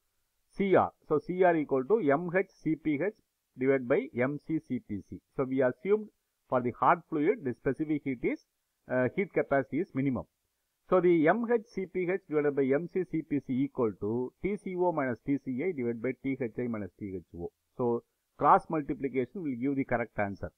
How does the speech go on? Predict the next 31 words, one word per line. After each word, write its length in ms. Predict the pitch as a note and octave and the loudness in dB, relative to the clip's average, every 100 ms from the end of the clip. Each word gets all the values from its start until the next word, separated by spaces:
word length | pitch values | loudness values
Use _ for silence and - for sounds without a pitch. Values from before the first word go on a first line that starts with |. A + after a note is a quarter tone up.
| - | -8
So, 80 | B2+ | -2
the 260 | A#2+ A#2+ - _ _ | -2 -2 -6 _ _
amount 360 | B2+ D3 C#3+ C3+ | -2 -2 0 2
of 140 | C3 - | 2 0
heat 160 | D3+ - | -4 0
lost 320 | B2 C3 C3+ B2 | 4 6 4 2
by 140 | B2 | 2
the, 180 | A#2+ G#2+ _ _ C3 | 2 -4 _ _ -2
uh, 380 | A#2 A2 A2 G#2 - | 0 2 0 -2 6
hot 200 | C#3+ C3+ - | 8 6 -2
fluid 200 | C3 B2 | -2 -2
is 140 | A#2 | -4
equal 280 | A#2 - B2 | -6 -6 -2
to 100 | B2+ | 0
amount 320 | A#2+ B2 B2 | 0 -2 0
of 100 | A2+ - | -2 -2
heat 220 | C3 A2 | -8 -2
gained 220 | A#2 B2 | 0 2
by 140 | A2+ G#2+ | 0 0
the 160 | F3 E4+ _ _ - | 0 -2 _ _ 2
cold 160 | E3+ D3 - | 4 4 -2
fluid. 240 | E2+ C#2 - _ _ _ _ _ _ _ | -8 -12 -16 _ _ _ _ _ _ _
Now, 160 | D#3+ F3 | 4 6
from 220 | F3+ E3+ | 6 4
this 180 | A3+ C4 | 2 2
expression, 640 | F#3+ - F3 D#3+ B2+ F3+ A#3 | 2 2 2 2 4 0 0
we 120 | C3+ | -2
calculate 560 | - D#3 D#3+ D#3+ C#3 - | 4 4 4 -2 -2 -2
T 140 | E3+ | -4
C 180 | - C#3+ | -2 0
O, 240 | B2 A2 | 0 0